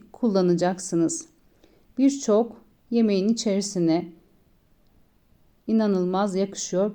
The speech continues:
Pilavlara da çok güzel oluyor. Kavanozları doldurdum. Kapaklarını ağzına kapattım. Kapakları öncesinde bir dakika kaynatmıştım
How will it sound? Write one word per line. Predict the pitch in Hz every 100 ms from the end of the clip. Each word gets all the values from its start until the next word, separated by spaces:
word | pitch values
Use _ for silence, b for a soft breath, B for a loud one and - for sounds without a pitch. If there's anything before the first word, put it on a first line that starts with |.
| -
Pilavlara | 208 190 190 180 185 170
da | 208 - - _ _ _ _ _ _
çok | - 202 202
güzel | 160 196 185
oluyor. | 185 175 175 175 - _ _ b b b b b b _ _ _ _ _ _ -
Kavanozları | 339 285 254 208 180 170 170
doldurdum. | 233 226 180 175 233 302 277 - _ _ _ _ _ _ _ _ -
Kapaklarını | 233 233 226 196 170 185 208 208
ağzına | - 196 165 196 226
kapattım. | 196 190 185 - 170 170 -
Kapakları | - 202 208 208 180 190 208 -
öncesinde | 185 185 196 - 165 165 196 - - - 185
bir | 208 180
dakika | 185 170 156 - 123
kaynatmıştım | 190 180 180 185 190 190 - 208 233